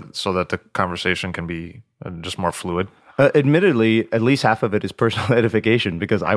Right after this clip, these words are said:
Speaker 2: I, it's something
Speaker 1: Yeah.
Speaker 2: I wanna know more
Speaker 1: Well, you
Speaker 2: about.
Speaker 1: have a curious
Speaker 2: Yeah,
Speaker 1: mind,
Speaker 2: f-, uh,
Speaker 1: I think.
Speaker 2: well, especially when it comes to some, some things, you know, and wine is one of them. Uh, and then the rest of it is exactly because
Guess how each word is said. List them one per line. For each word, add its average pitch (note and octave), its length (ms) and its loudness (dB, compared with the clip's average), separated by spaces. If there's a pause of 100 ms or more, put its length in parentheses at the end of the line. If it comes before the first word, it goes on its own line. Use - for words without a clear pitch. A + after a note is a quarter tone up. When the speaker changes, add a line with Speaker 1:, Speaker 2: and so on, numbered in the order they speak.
(120)
Speaker 2:
I, G2 140 0
it's G2 220 -4
something A2+ 200 2
Speaker 1:
Yeah. F#2+ 120 4
Speaker 2:
I A#2+ 80 4
wanna F#2 240 0
know G2 140 0
more A2 160 4
Speaker 1:
Well, C3 80 4
you B2+ 60 0
Speaker 2:
about. C#3+ 100 2
Speaker 1:
have B2+ 100 0
a A2+ 40 -8
curious F#2+ 400 -6
Speaker 2:
Yeah, G#2+ 80 -6
Speaker 1:
mind, G#2 140 -2
Speaker 2:
f-, D2+ 100 -14
uh, - 40 -6
Speaker 1:
I G#2+ 220 0
think. F#2+ 80 -4
Speaker 2:
well, F#2+ 220 -2
especially G#2+ 420 0
when G2+ 140 0
it F#2+ 40 -6
comes G2 180 -4
to G#2+ 60 -4
some, G#2 360 -4
some A#2+ 240 0
things, - 280 -12
you F#2+ 60 -6
know, F#2+ 160 -2
and G2 220 -2
wine F#2 180 -2
is F2+ 100 -6
one A2 140 2
of F2+ 80 -2
them. - 200 -8 (360)
Uh, F#2+ 400 0 (260)
and A#2 220 4
then A#2 160 4
the A2 80 4
rest D3 240 2
of A2+ 60 -2
it G#2+ 80 2
is A2 140 -2
exactly B2 440 2
because G#2+ 500 0